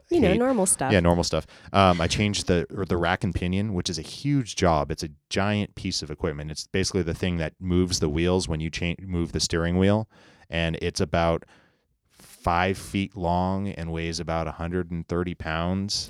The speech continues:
Speaker 2: And so it was very, very difficult.
Speaker 1: This is one of those things I'm really glad you told me about afterward, 'cause then I started having this feeling of anxiety that the car was gonna fall off of its stilts and just crush Adam to death.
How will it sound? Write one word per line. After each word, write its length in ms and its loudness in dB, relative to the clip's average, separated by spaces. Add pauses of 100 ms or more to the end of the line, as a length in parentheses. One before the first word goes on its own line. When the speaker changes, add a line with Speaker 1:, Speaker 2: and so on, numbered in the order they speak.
Speaker 2:
And 180 -8
so 220 0
it 120 -2
was 160 2
very, 300 2
very 220 0
difficult. 440 -8 (100)
Speaker 1:
This 220 4
is 120 4
one 140 2
of 100 4
those 200 2
things 240 -2
I'm 100 -2
really 180 -2
glad 240 0
you 80 -4
told 240 -2
me 80 -2
about 420 -4
afterward, 800 0 (320)
'cause 120 0
then 120 6
I 80 6
started 380 2
having 580 0 (280)
this 260 2
feeling 360 0
of 100 0
anxiety 520 0
that 180 -6
the 80 -2
car 460 0
was 220 2
gonna 260 2
fall 760 0
off 220 0
of 160 0
its 220 -2
stilts 360 2
and 80 2
just 200 -2
crush 280 0
Adam 260 2
to 80 2
death. 240 2